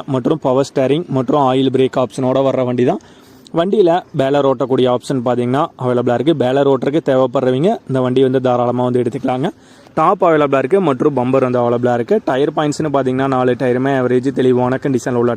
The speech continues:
டயர் தாங்க. இந்த ஜான் டியர் ஐம்பத்தி ஒண்ணு சைபர் நாலு நாற்பத்தஞ்சு ஹெச்பி ரெண்டாயிரத்தி பதினொன்னு மாடல். இந்த வண்டியுடைய விலை ஓனர் தரப்புலேருந்து மூணு லட்சத்தி பத்தாயிரம் ரூபாய் வந்து கேக்குறாங்க.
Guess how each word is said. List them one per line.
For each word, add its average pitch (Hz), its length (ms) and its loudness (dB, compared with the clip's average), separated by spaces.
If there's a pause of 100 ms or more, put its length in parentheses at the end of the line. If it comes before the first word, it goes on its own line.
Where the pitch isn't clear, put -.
டயர் 120 280 0
தாங்க. 127 180 -2 (520)
இந்த 156 120 0 (100)
ஜான் 165 220 0
டியர் 160 200 4
ஐம்பத்தி 139 360 2
ஒண்ணு 131 200 -2
சைபர் 127 360 0
நாலு 120 140 0 (140)
நாற்பத்தஞ்சு 127 480 0
ஹெச்பி - 260 -2 (380)
ரெண்டாயிரத்தி 131 560 0 (420)
பதினொன்னு 143 560 2
மாடல். 127 240 2 (100)
இந்த 131 160 -2
வண்டியுடைய 135 460 2 (100)
விலை 139 160 4 (140)
ஓனர் 131 320 2
தரப்புலேருந்து 123 480 0 (400)
மூணு 196 260 6
லட்சத்தி 151 400 2 (180)
பத்தாயிரம் 135 720 0
ரூபாய் 131 400 2
வந்து 123 240 0
கேக்குறாங்க. 131 440 -2